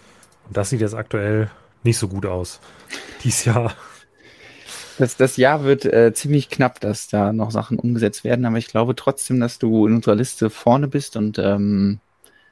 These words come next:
Speaker 2: aber die Auswertung machen wir dann, dann wann anders.
Speaker 1: Ja.
Speaker 2: Hm. So. Die üblichen Gags hier mit Dune, Pack zweitausend, einmal eins Platten in Tan.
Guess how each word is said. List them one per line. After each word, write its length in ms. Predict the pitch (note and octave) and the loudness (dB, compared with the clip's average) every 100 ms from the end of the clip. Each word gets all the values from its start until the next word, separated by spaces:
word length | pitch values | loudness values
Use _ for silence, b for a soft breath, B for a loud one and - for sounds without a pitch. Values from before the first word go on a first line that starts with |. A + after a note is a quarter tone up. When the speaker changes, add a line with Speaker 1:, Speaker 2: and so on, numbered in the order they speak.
| _ | _
Speaker 2:
aber 260 | - G#2+ A2 | -4 0 0
die 120 | G#2 | 2
Auswertung 340 | G#2+ - G#2+ B2+ | 0 2 0 0
machen 180 | G#2 G#2 | -4 -2
wir 60 | |
dann, 460 | G2 G2 G2+ A2 G#2+ _ _ _ _ - | 0 2 0 -2 -6 _ _ _ _ -6
dann 140 | G2+ | -4
wann 140 | G2 - | -2 -2
anders. 500 | - - - - - _ _ _ _ _ _ - | -4 -4 -8 -12 -16 _ _ _ _ _ _ 2
Speaker 1:
Ja. 80 | C#3 | 4
Speaker 2:
Hm. 320 | G#2 F#2+ A2+ - - _ - B B B B B B - | 4 2 -4 -14 -20 _ -20 B B B B B B -20
So. 560 | - A#2 A2+ A2+ - B2 B2 _ - B B B B B _ | -8 -4 -2 -2 -6 -8 -12 _ -20 B B B B B _
Die 60 | - | -6
üblichen 340 | B2 A#2 A2+ | -2 0 0
Gags 260 | A#2 B2 - | 0 0 2
hier 80 | A2 | 2
mit 260 | G2+ - | 2 0
Dune, 560 | A#2+ B2+ C3 C3 C3 B2 - | 2 4 2 0 -2 -4 -8
Pack 360 | - B2+ B2 - | -2 -2 -2 -6
zweitausend, 1120 | - A#2+ G#2+ - G#2+ G#2+ A#2 G#2+ G#2 - - - | -2 0 0 -2 0 2 2 2 0 -6 -8 -4
einmal 240 | A2 A2 | -2 0
eins 160 | A2+ - | 0 0
Platten 280 | - - - | -4 -2 -2
in 100 | G#2 | 0
Tan. 520 | B2+ B2+ D#3+ F3+ | 2 2 4 2